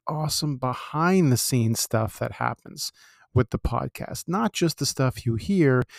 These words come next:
but actually finding out who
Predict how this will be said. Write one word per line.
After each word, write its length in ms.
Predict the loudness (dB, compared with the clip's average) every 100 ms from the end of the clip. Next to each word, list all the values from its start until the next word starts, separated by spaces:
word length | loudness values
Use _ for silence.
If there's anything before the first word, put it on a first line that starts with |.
| -20 -6
but 120 | -4
actually 480 | 0 0 0 2 2
finding 480 | 2 0 2 2 2
out 180 | 2 0 -2
who 680 | 2 4 4 4 2 2